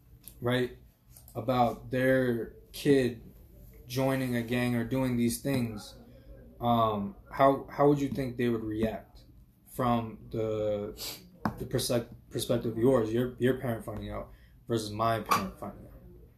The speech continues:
I know parents are parents, but if you're used to seeing a certain thing, what's your, what's your,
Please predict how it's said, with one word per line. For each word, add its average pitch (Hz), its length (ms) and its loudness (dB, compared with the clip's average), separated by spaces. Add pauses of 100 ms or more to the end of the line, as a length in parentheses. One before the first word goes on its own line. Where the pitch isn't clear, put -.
(260)
I 123 80 0
know 139 140 4
parents 127 280 -2
are 110 80 -4
parents, - 600 -2 (600)
but 127 140 4
if 127 180 2
you're 131 120 4
used 135 400 0
to 123 80 -6
seeing 127 280 -2
a 107 60 -4
certain 110 300 -4
thing, 117 300 -2
what's 117 260 -6
your, 117 140 -2 (180)
what's 120 220 -4
your, 120 180 2